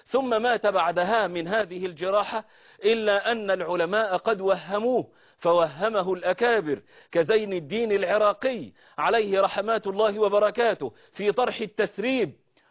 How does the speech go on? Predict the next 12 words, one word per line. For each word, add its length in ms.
وقد 1300
رفع 500
هذا 360
الإشكال 680
ووضحه 720
وبينه، 720
ووافق 800
والده 720
سيدنا 480
الإمام 380
أبو 260
زرعة 440